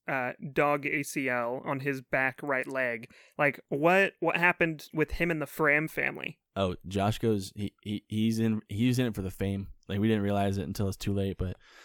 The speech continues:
Speaker 2: Josh was in it just because he was attached to Air Bud and he was famous. So as soon as Air Bud goes down, Josh is out there looking for another Air Bud.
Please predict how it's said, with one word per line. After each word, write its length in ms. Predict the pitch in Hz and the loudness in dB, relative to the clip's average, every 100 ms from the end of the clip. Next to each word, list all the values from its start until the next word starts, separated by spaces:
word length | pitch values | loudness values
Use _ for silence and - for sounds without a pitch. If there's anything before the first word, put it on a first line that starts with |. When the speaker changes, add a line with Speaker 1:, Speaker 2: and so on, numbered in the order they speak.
| - | -8
Speaker 2:
Josh 260 | - 101 - | 0 2 2
was 100 | 107 | 0
in 80 | 104 | 0
it 60 | |
just 180 | 98 92 | -2 -4
because 220 | 101 98 | -4 -4
he 80 | 98 | -2
was 100 | 95 | -2
attached 320 | 92 98 98 - | -2 -4 -4 -6
to 60 | |
Air 140 | 87 98 | -6 -2
Bud 220 | 104 104 | 0 0
and 80 | 101 | 0
he 80 | 98 | -4
was 100 | - | -4
famous. 460 | 98 101 107 - _ _ _ | -6 -4 -6 -10 _ _ _
So 160 | - 107 | 0 4
as 120 | 101 | 4
soon 140 | 113 113 | 4 4
as 80 | |
Air 140 | 104 101 | 4 4
Bud 180 | 98 95 | 2 2
goes 160 | 92 | -2
down, 340 | 95 95 95 95 | -2 -4 -4 -4
Josh 220 | 101 98 | -2 -2
is 120 | 101 | -2
out 100 | 98 | -2
there 100 | 104 | 0
looking 220 | 104 104 | -2 -2
for 140 | 104 101 | -4 -2
another 400 | 98 98 98 - | -2 -2 -4 -6
Air 140 | 98 98 | -6 -4
Bud. 240 | 98 | -4